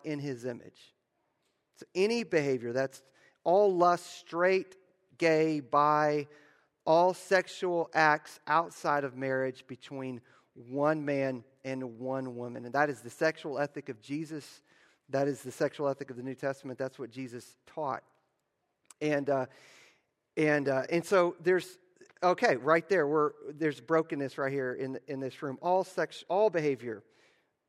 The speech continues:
in the, in that category, it's a broad term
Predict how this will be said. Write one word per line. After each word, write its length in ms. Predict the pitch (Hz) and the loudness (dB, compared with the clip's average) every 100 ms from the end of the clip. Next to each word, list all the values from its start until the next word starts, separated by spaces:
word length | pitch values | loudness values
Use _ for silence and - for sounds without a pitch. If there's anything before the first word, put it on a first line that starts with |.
| _ | _
in 220 | - 165 156 | -2 0 4
the, 240 | 156 151 | 4 4
in 140 | 165 151 | 0 0
that 160 | 147 | -2
category, 480 | - 139 135 127 131 | -2 -2 -2 -2 -4
it's 100 | 123 | -4
a 60 | 123 | -10
broad 600 | 123 139 143 143 139 131 _ _ _ _ _ _ _ _ _ | -6 -2 2 2 0 -6 _ _ _ _ _ _ _ _ _
term 440 | - 156 127 117 | -4 -4 -4 -8